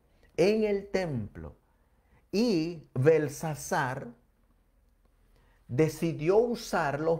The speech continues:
para contaminarlo con su fiesta y su orgía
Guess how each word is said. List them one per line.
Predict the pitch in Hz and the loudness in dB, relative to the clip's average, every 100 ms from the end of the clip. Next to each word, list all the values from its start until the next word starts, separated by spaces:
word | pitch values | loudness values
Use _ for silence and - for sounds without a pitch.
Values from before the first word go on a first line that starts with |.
| - | 2
para | 165 156 151 - | 2 4 0 0
contaminarlo | 151 147 139 - 143 139 139 147 175 220 214 214 208 | 0 0 -4 -2 -2 -2 -6 -4 -2 -2 -2 -4 -4
con | 160 147 135 | -4 -4 -6
su | - 120 | -8 -8
fiesta | - 175 180 214 214 - 170 147 | -8 -10 -2 0 -2 -4 -2 -2
y | 147 135 | -4 -6
su | - 135 135 | -2 -4 -2
orgía | 139 139 127 120 - 208 175 95 | 0 0 -2 -10 -10 -8 -8 -10